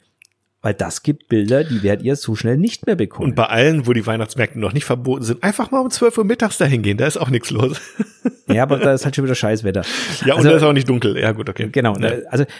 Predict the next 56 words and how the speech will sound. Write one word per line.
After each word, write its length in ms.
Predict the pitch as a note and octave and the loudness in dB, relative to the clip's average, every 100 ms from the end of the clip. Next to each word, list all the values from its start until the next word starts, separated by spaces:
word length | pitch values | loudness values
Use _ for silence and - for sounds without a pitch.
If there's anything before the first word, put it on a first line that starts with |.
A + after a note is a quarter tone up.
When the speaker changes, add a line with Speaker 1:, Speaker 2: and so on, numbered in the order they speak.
| - | -2
Speaker 1:
worauf 240 | A2 D3+ | 2 2
ich 40 | F3+ | 2
hinaus 240 | C#3 F3+ | 0 0
will, 120 | G#3 | -2
ist, 280 | - - _ - | -4 -8 _ -8
ähm, 240 | C3 C#3 | -4 -2
sucht 340 | C3 G#3 A3 | -2 -2 0
euch 160 | C#4+ A#3 | -2 -2
doch 140 | F#3 | -4
einfach 280 | - D3+ F3 | -2 0 2
mal, 280 | D3+ A#2 - _ | 2 0 -4 _
mal 240 | B2 B2 | -2 0
Bilder, 480 | A#2+ B2+ D#3 F#3 G3 | 0 0 0 0 -2
die 240 | F3+ C#3+ | -2 0
nicht 340 | B2+ D#3+ D#3 - | 2 2 0 -4
jeder 280 | G#2+ F#2 E2 | -2 -2 -2
macht. 500 | D2+ C#2+ - - - | -6 -12 -18 -20 -10
Ähm, 520 | - G2+ A2+ B2+ B2+ B2+ - - - _ _ - | -4 -2 0 0 -2 -4 -10 -20 -20 _ _ -4
das 180 | A#2+ | -4
ist 120 | F3+ C#3+ | -2 -4
ja, 60 | |
glaub 240 | A#2 G2+ G2 | -2 -2 -2
ich, 60 | G#2+ | -2
das 80 | |
Speaker 2:
Einfach, 100 | G#2 G2 | -2 -2
Speaker 1:
Interessante 400 | F#2 - E2 F2 | -4 -4 -4 -4
Speaker 2:
Mann, 80 | E2+ | -4
Speaker 1:
daran. 180 | E2+ D#2 | -6 -4
Speaker 2:
einfach. 520 | G2+ G2 - - - - - - | -6 -8 -12 -16 -18 -20 -16 -8
Speaker 1:
Ja, 240 | G#2 C3+ | -4 -2
es 220 | F3+ - | -4 -6
klingt 240 | - E3+ A3 | -2 0 0
immer 140 | F3 | 0
blöd, 200 | C#3+ A#3 | 0 0
aber 180 | G#2+ F#2+ | 0 0
wenn 120 | B2+ | 0
man 80 | G#3 | 0
schon 200 | - E3 | 0 0
die 60 | |
Chance 540 | C#3+ - C#3+ C3+ A2+ - | 0 -2 -4 -4 -6 -6
hat, 180 | A#3+ D#3+ | -6 -6
das 140 | - | -4
auszunutzen, 640 | D#3+ G#3 - C#3+ A#2 - | -4 -6 -4 -4 -2 -4
dann 80 | A2+ | -6
sollte 280 | A2+ C#3 D#3+ | -4 -4 -2
man's 300 | C#3 C3+ - | -2 -2 -4
auch 160 | - - | -8 -8
tun. 320 | - G3+ G2+ | -4 -2 -2
Also 160 | F2+ | -4
ich 160 | - C#3+ | -6 -4
fahr 160 | D#3+ E3 | -4 -2
zum 140 | E3 | -2
Beispiel 300 | D3+ - D3 | -2 -2 -2
am 140 | C#3 B2 | -2 -2
Wochenende 500 | D3 D#3 D3 C#3+ C3+ | -2 -2 0 -2 -4
zum, 380 | - A#2+ A2+ | -4 0 0